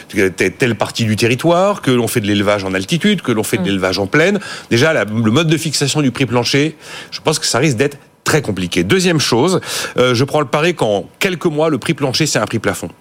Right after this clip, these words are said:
Speaker 1: En fait, c'est un prix de référence et c'est le prix au, au, en dessous duquel personne ne va, mais au-dessus duquel personne ne va.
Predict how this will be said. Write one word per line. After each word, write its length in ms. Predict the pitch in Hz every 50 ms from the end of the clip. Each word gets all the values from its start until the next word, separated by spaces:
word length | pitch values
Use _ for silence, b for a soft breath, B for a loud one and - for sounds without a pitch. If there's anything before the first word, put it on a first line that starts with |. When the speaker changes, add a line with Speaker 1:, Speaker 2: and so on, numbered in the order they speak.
| - -
Speaker 1:
En 80 | - 131
fait, 140 | 180 196
c'est 80 | - 202
un 60 | 156
prix 120 | - - 170
de 60 | 151
référence 480 | 160 147 - 151 104 107 127 165 - B B B B
et 80 | 110
c'est 100 | - 147
le 60 | 135
prix 180 | 113 - - 156
au, 120 | 147 151 -
au, 180 | 143 131 123 120 B B B B B
en 120 | - 156 190
dessous 180 | 180 - 240
duquel 240 | 214 208 165 208 190
personne 320 | 170 165 - - 156 139 127
ne 80 | 123
va, 240 | 107 101 117 147 160 - - - -
mais 80 | 147
au-dessus 300 | 160 165 156 - - 214
duquel 300 | 190 160 139 - 175 156
personne 340 | 139 123 - - 127 107 104
ne 60 | 95
va. 160 | 85 78 80